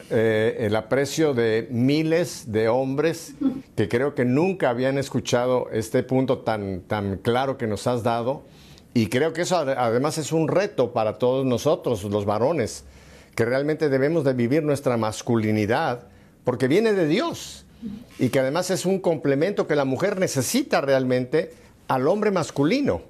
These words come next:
Necesita que sea completamente, yo digo, Mamela, no sé si tú estás de acuerdo, que para seguir al Señor y para vivir la fe hay que ser muy hombre. Igual, para vivir la fe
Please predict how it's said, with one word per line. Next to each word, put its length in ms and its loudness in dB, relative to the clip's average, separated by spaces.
Necesita 720 0
que 100 -2
sea 360 0
completamente, 920 0
yo 160 2
digo, 240 0
Mamela, 460 0
no 80 2
sé 120 0
si 140 0
tú 120 -2
estás 200 0
de 60 0
acuerdo, 280 0
que 120 -2
para 200 0
seguir 320 2
al 120 0
Señor 440 0
y 120 2
para 220 0
vivir 300 0
la 100 2
fe 340 -2
hay 120 0
que 100 -2
ser 180 2
muy 240 2
hombre. 420 0
Igual, 360 2
para 180 0
vivir 280 2
la 120 2
fe 380 0